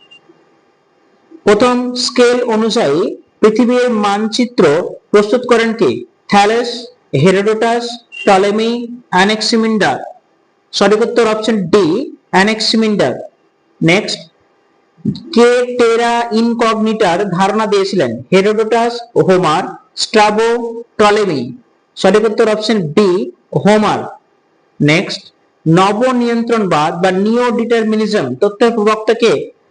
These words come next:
রাজ্জেল, গ্রিফিথ টেইলর, হান্টিংটন, এরাটোস্থেনিস। সঠিক উত্তর হবে অপশন, অপশন বি, গ্রিফিথ টেইলর। নেক্সট,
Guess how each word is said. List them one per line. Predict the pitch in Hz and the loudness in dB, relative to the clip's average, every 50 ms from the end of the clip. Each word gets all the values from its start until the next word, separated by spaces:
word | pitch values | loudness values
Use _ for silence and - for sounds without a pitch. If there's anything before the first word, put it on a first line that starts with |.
| _ - | _ 0
রাজ্জেল, | 160 165 170 175 175 160 - 214 220 226 247 262 - - - - _ _ _ - | 2 2 2 2 0 -2 0 0 0 0 0 -4 -6 -10 -14 -18 _ _ _ -4
গ্রিফিথ | 151 151 185 185 185 226 - - | 2 2 2 2 2 0 -2 0
টেইলর, | - 226 220 220 226 233 240 247 262 240 - - - _ _ _ - - | 2 2 2 2 0 0 -2 -2 -4 -6 -8 -14 -18 _ _ _ -4 0
হান্টিংটন, | 190 202 220 214 214 240 233 233 233 240 240 240 240 247 247 240 247 - _ - | 0 0 0 0 0 0 0 0 0 0 0 0 0 -4 -6 -8 -12 -12 _ 2
এরাটোস্থেনিস। | 196 208 214 214 214 220 214 214 - 240 220 185 156 135 - - - - - _ _ _ _ _ _ _ _ _ - | 2 2 2 0 -2 -2 -4 -2 -2 -2 0 0 0 -2 -4 -8 -10 -12 -16 _ _ _ _ _ _ _ _ _ -8
সঠিক | - - 196 196 208 233 | -2 0 2 2 2 0
উত্তর | 220 220 233 | 0 0 0
হবে | 233 226 233 | 0 0 0
অপশন, | 214 208 214 - 262 226 208 180 156 143 143 - - _ _ - | -2 -2 -4 -2 -2 -2 -2 -2 -4 -8 -10 -12 -16 _ _ -4
অপশন | - 185 196 190 - - 240 220 | 0 0 0 0 2 0 2 2
বি, | 202 208 226 190 185 220 247 - - _ _ _ - | 2 0 0 0 0 -2 -4 -8 -12 _ _ _ -2
গ্রিফিথ | 151 147 151 196 220 220 226 240 233 240 240 | 0 2 2 2 2 2 0 -2 -4 -2 0
টেইলর। | 240 226 220 160 131 - - - - - - _ _ _ _ _ - - - - _ - | 2 2 2 2 0 -2 -6 -8 -14 -18 -20 _ _ _ _ _ -18 -18 -18 -16 _ 0
নেক্সট, | 156 160 180 202 - - - - - - - | 0 2 2 0 0 -4 -8 -10 -12 -14 -20